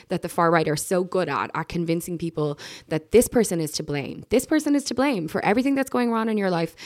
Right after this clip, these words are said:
That's this person. It's these people because they're coming into this country, which we all know is not true and not the case. Um, but they're so good at, at convincing people that it is.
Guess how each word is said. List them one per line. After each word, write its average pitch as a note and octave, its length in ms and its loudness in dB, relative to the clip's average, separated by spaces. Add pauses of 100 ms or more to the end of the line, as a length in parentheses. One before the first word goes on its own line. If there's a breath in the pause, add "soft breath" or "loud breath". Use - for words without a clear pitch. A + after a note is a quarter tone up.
(160 loud breath)
That's G3+ 240 0
this G3+ 180 0
person. E3 280 -2
It's D#3 180 -6
these A3 220 -2
people E3+ 260 -4
because D#3 220 -6
they're E3 180 -2
coming E3 240 -4
into D#3+ 180 -6
this D3+ 140 -6
country, E3 300 -6
which F3 180 -6
we G3 160 -4
all G#3+ 160 0
know G3 220 -2
is - 200 -6
not E3+ 300 0 (440)
true G3+ 440 4
and F3 200 -4
not F3 260 -4
the - 80 -10
case. F#3+ 500 -4 (520 loud breath)
Um, F3+ 280 0 (160)
but F3+ 160 -4
they're F#3 140 0
so G#3 420 4
good G3+ 200 2
at, D3 100 0 (220)
at F3 100 -2
convincing F#3+ 640 0
people D#3 260 -4
that D3 160 -8
it D3 80 -10
is. D3 320 -4